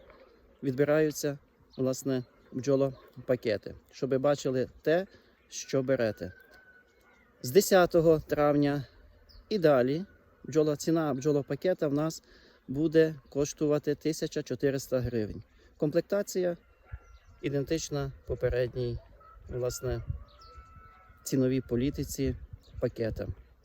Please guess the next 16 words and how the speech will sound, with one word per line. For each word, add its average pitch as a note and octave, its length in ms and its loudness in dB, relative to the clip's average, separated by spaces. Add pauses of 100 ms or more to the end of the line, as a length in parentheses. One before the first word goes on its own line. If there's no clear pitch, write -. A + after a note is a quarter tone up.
(220)
Чотири E3 240 2
рамки B2+ 280 -2
розплоду, F3 500 -2 (540)
гарно C3+ 240 -2
обсиджених B2 460 -2
бджолою, D3+ 640 0
одна C3 220 -2
рамка B2+ 280 -2
струс, - 420 -6 (100)
бджоломатка C#3 520 -2
дві A#2+ 140 -6
тисячі C3+ 380 -8 (380)
двадцять A#2+ 500 -4 (240)
третього A#2 340 -4
року B2+ 320 -4 (380)
Мічена. A#2 480 -2